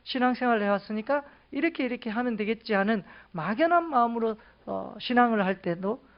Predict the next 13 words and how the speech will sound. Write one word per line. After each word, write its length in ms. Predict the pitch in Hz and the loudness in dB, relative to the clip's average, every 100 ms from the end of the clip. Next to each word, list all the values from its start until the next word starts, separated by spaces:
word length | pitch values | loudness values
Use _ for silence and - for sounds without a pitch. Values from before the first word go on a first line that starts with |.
| _ _ | _ _
덜어 380 | 233 269 240 220 - | 0 4 2 0 -8
있더라는 480 | - - 208 160 | -10 -2 -2 -2
것입니다. 520 | 147 - 170 165 190 - _ _ _ _ _ _ - - - | -8 -16 -18 -20 -20 -20 _ _ _ _ _ _ -20 -20 -4
그래서 260 | - 277 269 | 2 6 6
우리는 680 | 220 277 220 214 185 147 - - - | 8 8 10 8 6 2 -8 -20 -10
그런 280 | - 311 311 | 0 4 4
우리의 280 | 233 247 277 | 4 4 4
모습에서 1080 | 220 208 - 180 - 180 - 165 151 156 160 - - - | 4 0 -4 -12 -10 -10 -6 -4 -2 -4 -6 -16 -20 -14
진정한 680 | - 190 214 269 311 330 285 | -4 -2 2 4 6 4 4
변화를 500 | 202 220 220 214 202 | 0 2 4 4 2
날마다 560 | 170 262 311 320 277 170 | 2 0 2 4 4 2
하나님이 500 | 226 277 262 262 226 | 0 0 0 -2 -6
주시는 500 | 202 240 233 277 | -8 -2 0 0